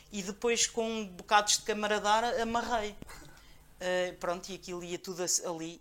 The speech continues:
E depois meti também a dois co-, aqueles suportes de garrafa das bicicletas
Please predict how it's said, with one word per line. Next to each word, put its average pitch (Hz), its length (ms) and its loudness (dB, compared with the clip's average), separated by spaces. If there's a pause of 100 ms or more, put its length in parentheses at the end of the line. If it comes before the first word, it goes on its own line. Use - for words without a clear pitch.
E 208 80 -8
depois 214 360 -2
meti 247 360 -4
também 190 640 -2
a 196 120 0
dois 202 260 2
co-, 220 260 -8
aqueles 202 320 -4
suportes - 640 -2
de 165 80 -14
garrafa 185 400 -2
das 180 200 -4
bicicletas 196 760 -4